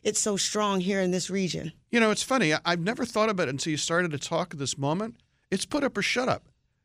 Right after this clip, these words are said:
Speaker 2: You know, it's, it's like <clears throat> here in this region, it, literally, as you say, there are all these resources, so much wealth. We got the, we got the government money, we've got private money, we've got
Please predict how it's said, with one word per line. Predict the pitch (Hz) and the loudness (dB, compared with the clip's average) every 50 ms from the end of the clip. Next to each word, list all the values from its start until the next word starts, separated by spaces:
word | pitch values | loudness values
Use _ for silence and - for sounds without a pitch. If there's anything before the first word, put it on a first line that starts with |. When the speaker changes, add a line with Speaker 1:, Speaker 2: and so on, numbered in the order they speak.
| _ - | _ 0
Speaker 2:
You | 165 196 | 2 4
know, | 196 190 196 | 4 4 4
it's, | 190 - - - | 4 2 0 -2
it's | 202 196 - - | -2 -2 0 2
like | 208 208 196 190 - - _ _ _ - | 2 2 2 2 -2 -8 _ _ _ -2
<clears throat> | 135 - - 147 160 | -2 0 0 -2 -4
here | 165 208 226 247 240 | 0 2 2 2 2
in | 226 | 2
this | 208 185 - - | 2 0 -2 0
region, | 170 185 190 180 160 160 143 139 135 - - _ _ _ _ _ _ _ _ | 0 0 0 2 0 0 0 0 -2 -6 -12 _ _ _ _ _ _ _ _
it, | - 165 165 160 127 139 147 151 - _ _ _ _ - | 0 2 2 2 0 -2 -8 -10 -12 _ _ _ _ -4
literally, | 156 180 208 208 202 190 175 160 151 139 127 131 - - | 0 2 2 4 4 4 4 4 2 2 0 -4 -4 -4
as | 156 143 143 | -2 -2 0
you | 170 | 0
say, | - - 165 147 | 2 2 2 4
there | 131 120 | 4 4
are | 127 131 | 4 4
all | 165 | 4
these | 190 196 160 147 | 2 2 2 2
resources, | 156 143 147 - 160 143 131 - 95 - | 0 0 0 0 0 -2 -2 -2 -4 -4
so | - 185 170 | -2 0 0
much | 175 170 - - | 0 0 0 -2
wealth. | 139 131 143 123 104 87 - - - | 0 2 4 4 4 2 0 -6 -6
We | 139 | -2
got | 135 139 127 120 - | 0 0 0 0 0
the, | 117 113 107 104 120 | -2 -2 -2 -2 -4
we | 127 131 | -4 -4
got | 131 117 110 | -4 -6 -6
the | 120 | -4
government | 113 151 170 180 170 151 139 120 127 | 0 0 2 2 2 0 0 0 0
money, | 127 120 117 110 107 | 0 0 0 0 -2
we've | 107 113 107 110 | -2 -4 -6 -6
got | 107 95 - - | -8 -10 -10 -4
private | - 160 165 160 151 131 | 0 2 2 2 2 0
money, | 120 120 117 110 107 101 98 | -2 -2 -2 0 -2 -2 -2
we've | 104 120 120 117 120 | -2 -4 -4 -4 -4
got | 135 123 113 110 | -2 0 0 -2